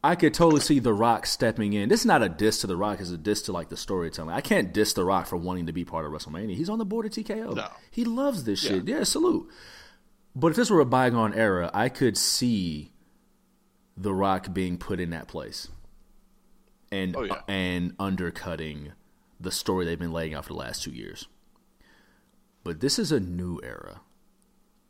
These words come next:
Speaker 2: Yeah, I don't think they're
Speaker 1: where
Speaker 2: doing that shit anymore.
Speaker 1: stories are being told. And so when The Rock versus Roman Reigns happens, they're gonna, they're gonna create the story that makes it make sense versus just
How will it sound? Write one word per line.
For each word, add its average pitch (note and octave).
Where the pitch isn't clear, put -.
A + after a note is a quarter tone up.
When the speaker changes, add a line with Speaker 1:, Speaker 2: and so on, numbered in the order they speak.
Speaker 2:
Yeah, F2+
I G2
don't B2+
think E3
they're B2+
Speaker 1:
where G#2
Speaker 2:
doing A2+
that F#2+
shit -
anymore. F#2
Speaker 1:
stories B2
are G#2
being F2+
told. -
And F#2
so F2
when G2+
The B2
Rock F#2+
versus F#2+
Roman F2+
Reigns D#2
happens, -
they're A2
gonna, D3+
they're A#2
gonna B2+
create G2
the E2
story F2
that D#2+
makes E2
it E2
make D#2
sense -
versus D#2+
just D#2